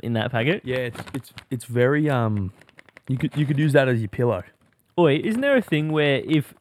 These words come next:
Speaker 1: a company puts on a real, um, photo of a strawberry, that means they have to be used, like, a certain percentage?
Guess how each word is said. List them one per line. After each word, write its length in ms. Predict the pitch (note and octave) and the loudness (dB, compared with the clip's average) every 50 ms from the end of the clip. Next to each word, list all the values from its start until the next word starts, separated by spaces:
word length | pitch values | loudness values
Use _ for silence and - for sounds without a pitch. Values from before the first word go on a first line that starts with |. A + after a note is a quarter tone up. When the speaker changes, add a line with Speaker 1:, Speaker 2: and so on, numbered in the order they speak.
| - | -4
Speaker 1:
a 60 | C#3+ C#3+ | -4 -4
company 460 | - - C#3+ C#3+ D3 - D#3 D#3 D3+ | 0 0 0 0 0 -2 -2 -4 -4
puts 360 | C#3 - - D#3 - - - | -4 -4 -6 -6 -4 -2 -2
on 160 | D3 C#3 C3+ | -2 0 0
a 40 | C3 | -2
real, 580 | B2 B2 A#2 B2+ B2+ B2+ C3 C3 C3 C3 C3 - | -2 0 0 2 4 4 4 4 4 2 2 2
um, 480 | - A#2+ A#2+ A#2 A#2 A2+ A2+ A2+ A#2 - - _ _ _ _ _ _ _ _ - - - - - - - - - _ - | 2 2 2 2 2 0 0 -2 -4 -6 -10 _ _ _ _ _ _ _ _ -20 -20 -20 -20 -20 -20 -20 -20 -20 _ 4
photo 540 | - B2+ C3+ C#3 C3 C3+ A#2 A2 A#2 B2+ A2+ | 4 6 6 6 4 4 4 4 2 2 0
of 140 | B2+ A2+ A2+ | 0 -2 -2
a 60 | A#2 | -6
strawberry, 640 | - - - - B2+ B2+ B2+ A#2 A#2 A2 G#2+ G#2+ A2 | -8 -10 -6 -2 0 0 0 0 -2 -4 -4 -4 -2
that 180 | A#2+ B2 F2+ | -4 -4 -2
means 220 | C3 C3+ C3+ C3 - | -2 -2 -2 -2 -2
they 100 | C#3 C3+ | -2 -2
have 180 | C#3 C3+ - | -2 -4 -4
to 80 | - C#3 | -6 -6
be 100 | C3 C3 | -6 -6
used, 340 | B2 A#2 A#2+ B2+ B2 A#2 B2+ | -6 -4 -2 -2 -2 -2 -2
like, 160 | B2 A#2+ - | -4 -4 -6
a 60 | B2 | -12
certain 520 | - - - C3 B2 A2+ F#2+ A#2 A#2+ A2 G2+ | -16 -6 -4 -2 -2 -2 -4 -6 -8 -8 -8
percentage? 840 | - C3+ B2+ - - B2 A2+ A#2 - - F3+ G#3 - - - - | -8 -10 -10 -8 -8 -8 -8 -6 -6 -6 -6 -6 -8 -12 -18 -18